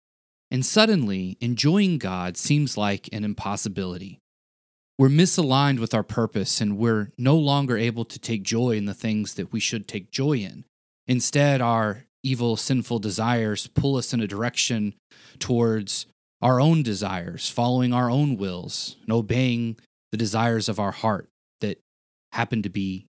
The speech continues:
evil most of the time. And so, as we begin our journey of following Christ, it seems like we must lay aside everything that gives us pleasure. This has sort of led to the false notion that the holier you get, the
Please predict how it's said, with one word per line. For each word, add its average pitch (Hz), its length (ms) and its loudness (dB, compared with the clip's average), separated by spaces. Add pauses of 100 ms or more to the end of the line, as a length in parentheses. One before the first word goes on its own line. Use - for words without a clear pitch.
evil 113 420 -2
most 95 260 -8
of 92 60 -10
the 98 60 -16
time. 87 380 -10 (1600)
And 160 160 4
so, 208 320 2
as 160 300 0
we 175 160 2
begin 151 480 2
our 139 160 2
journey 120 340 2
of 104 100 0
following 107 480 -2
Christ, 156 520 -4
it 110 80 -6
seems 175 420 0
like 107 240 -4
we 117 80 0
must 110 260 -2
lay 117 200 -2
aside 104 600 -4
everything 147 580 -2
that 95 180 -8 (180)
gives 104 240 -6
us 104 140 -4
pleasure. 143 560 -2 (720)
This 143 240 6
has 139 160 2
sort 123 180 2
of 117 100 -4
led 113 260 0
to 113 200 -2
the 98 400 -2 (460)
false - 420 -2
notion 107 460 -2
that 98 220 -4
the 113 80 0
holier 123 400 2
you 104 260 -2
get, 101 320 -4
the 101 380 -6